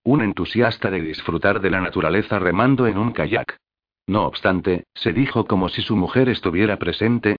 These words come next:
las opciones de blanco o negro no son realistas y conducen a decisiones pésimas, porque por definición excluyen muchas soluciones. Había que buscar un punto medio entre el negro y el blanco. Así,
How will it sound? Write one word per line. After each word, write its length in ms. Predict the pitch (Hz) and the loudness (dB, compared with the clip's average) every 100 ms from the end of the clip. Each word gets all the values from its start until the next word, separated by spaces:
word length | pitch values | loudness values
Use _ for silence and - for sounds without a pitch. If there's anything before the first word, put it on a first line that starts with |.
| - | -2
las 240 | 90 82 | -4 -2
opciones 500 | 101 - 104 117 104 | -4 0 2 2 2
de 80 | 92 | 0
blanco 380 | 90 95 95 110 | 0 0 2 2
o 60 | |
negro 300 | 101 104 92 | 2 0 0
no 120 | 87 110 | 0 0
son 260 | 117 120 | 2 2
realistas 580 | 98 92 101 - 120 104 | 2 2 0 0 -2 -2
y 60 | 87 | -2
conducen 480 | 85 120 135 123 | 2 2 2 0
a 60 | 113 | 0
decisiones 600 | 95 101 - 110 110 95 | -2 -2 2 2 4 2
pésimas, 640 | 101 85 110 110 107 - - - | 0 0 2 2 2 -2 -8 -2
porque 280 | 98 123 | 0 0
por 160 | 120 117 | 0 0
definición 580 | 110 107 90 80 110 101 | 0 0 0 2 2 2
excluyen 600 | - - 101 120 117 110 | -4 -2 2 2 2 0
muchas 380 | 95 113 120 110 | -2 -4 -4 -2
soluciones. 800 | 104 92 87 107 71 - - - _ _ _ _ 90 | -2 -2 0 -2 -2 -8 -16 -20 _ _ _ _ 0
Había 340 | 90 123 127 | 2 4 2
que 120 | - | 0
buscar 360 | 87 85 101 104 | -2 -2 0 0
un 220 | 92 82 | 0 -2
punto 380 | - 107 92 78 | 0 2 2 0
medio 400 | 98 104 87 85 | 0 0 0 0
entre 260 | 78 85 | -2 -4
el 80 | 71 | -2
negro 280 | 90 107 113 | -2 0 0
y 100 | 98 | 2
el 160 | 85 80 | 0 0
blanco. 440 | 82 58 53 50 _ _ _ _ _ _ _ _ 98 | -2 -2 -10 -14 _ _ _ _ _ _ _ _ 0
Así, 320 | - 123 | 0 0